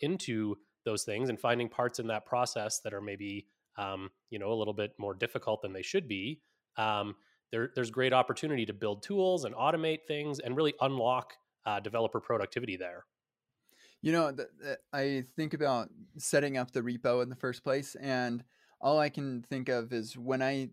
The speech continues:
Speaker 2: first started a company, how painful it is, like, e-, every single time. It's al-, always just a huge pain. And nobody else thinks that it's a big pain except for me, who's just
Speaker 1: Mm-hmm.
Speaker 2: getting started, because they've all just gotten used to it. And so that kinda leads me to,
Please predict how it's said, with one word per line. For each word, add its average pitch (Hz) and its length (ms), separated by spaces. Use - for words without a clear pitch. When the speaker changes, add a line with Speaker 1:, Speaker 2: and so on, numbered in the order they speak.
Speaker 2:
first 139 340
started 127 380
a 117 80
company, 113 580
how 151 200
painful 143 640
it 95 100
is, 85 360
like, 117 200
e-, - 240
every 170 280
single 127 280
time. 87 260
It's 110 140
al-, 135 320
always 147 280
just 139 200
a 135 40
huge 135 340
pain. 131 280
And 139 320
nobody 202 380
else 151 220
thinks 165 280
that 139 140
it's 131 160
a 120 40
big 120 200
pain 190 240
except 123 320
for 127 180
me, 170 460
who's 139 200
just 117 180
Speaker 1:
Mm-hmm. 101 60
Speaker 2:
getting 135 180
started, 165 240
because 151 320
they've 151 180
all 135 160
just 147 220
gotten 120 260
used 160 240
to 123 120
it. 107 160
And 147 80
so 165 120
that 180 140
kinda 226 200
leads 175 220
me 165 240
to, 147 420